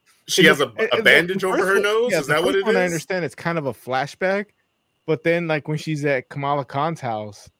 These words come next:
Speaker 2: she has another nasal strip. I'm like, "What the hell is going on here?" I guess that's a flashback too, 'cause current day she's wearing the same dress she had in,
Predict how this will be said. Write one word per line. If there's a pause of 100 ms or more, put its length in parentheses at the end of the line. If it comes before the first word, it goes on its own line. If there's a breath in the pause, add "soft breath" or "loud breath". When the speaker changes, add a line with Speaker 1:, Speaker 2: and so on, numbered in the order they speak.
(320)
Speaker 2:
she
has
another
nasal
strip.
I'm
like,
"What
the
hell
is
going
on
here?" (880)
I
guess
that's
a
flashback
too,
'cause (680)
current
day
she's
wearing
the
same
dress
she
had
in,